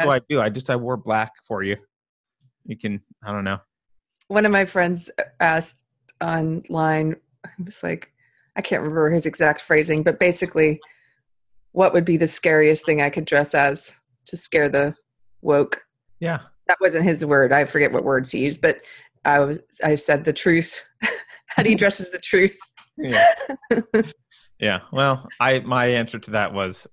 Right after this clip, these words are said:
Speaker 1: I could just be myself. And that's
Speaker 2: Yeah.
Speaker 1: the end. Um, but yeah, I, I guess I look a little bit more like an evil version of myself. With,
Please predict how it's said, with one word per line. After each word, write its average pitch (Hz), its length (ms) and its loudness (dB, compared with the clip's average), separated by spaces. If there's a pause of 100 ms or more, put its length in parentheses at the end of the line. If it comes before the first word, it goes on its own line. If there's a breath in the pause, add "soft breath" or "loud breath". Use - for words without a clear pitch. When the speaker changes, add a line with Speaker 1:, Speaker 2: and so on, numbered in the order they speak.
(140)
Speaker 1:
I 151 80 0
could 160 160 -8
just 127 160 -8
be 135 100 -6
myself. 135 540 -4 (640)
And 101 160 -14
that's 104 300 -14
Speaker 2:
Yeah. 165 240 -2 (240)
Speaker 1:
the 117 120 -6
end. 104 240 -4 (640)
Um, 98 460 -4 (360)
but 143 140 0
yeah, 143 160 2
I, 135 60 0
I 147 240 -2
guess 175 180 -4
I 165 60 2
look 156 180 -4
a 143 60 -10
little 135 200 -2
bit 127 120 -4
more 117 200 -6
like 101 200 -6
an 104 80 -4
evil 101 240 -6
version 92 340 -8
of 82 140 -18
myself. 80 420 -18
With, - 80 -20